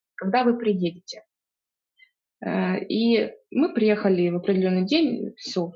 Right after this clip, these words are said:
данные передали, рейс, время. Нас встретили студенты университета, я так понимаю, из какого-то вот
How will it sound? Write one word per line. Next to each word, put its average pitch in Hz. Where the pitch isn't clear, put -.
данные 220
передали, 233
рейс, 214
время. 277
Нас 294
встретили 233
студенты 226
университета, 214
я 214
так 208
понимаю, 196
из -
какого-то 190
вот 170